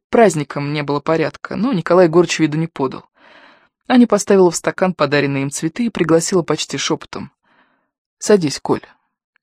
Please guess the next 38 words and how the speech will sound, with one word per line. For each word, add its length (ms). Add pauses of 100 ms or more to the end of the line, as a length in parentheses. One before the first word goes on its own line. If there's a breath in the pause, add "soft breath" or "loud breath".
(800)
Он 140
сел, 380 (360)
не 140
сняв 360
пальто, 460 (360)
только 260
положил 400
на 100
стол 220
шапку, 380
треушку. 580 (920)
В 80
комнате 360
не 100
было 180
ни 100
одного 380
предмета, 500
который 320
указывал 400
бы 120
на 120
то, 160
что 240
здесь 220
бывал 240
другой 320
мужчина. 600 (500)
В 140
то 120
же 120
время 260
все 220
как 220
будто 300
говорило 480
об 160
этом. 320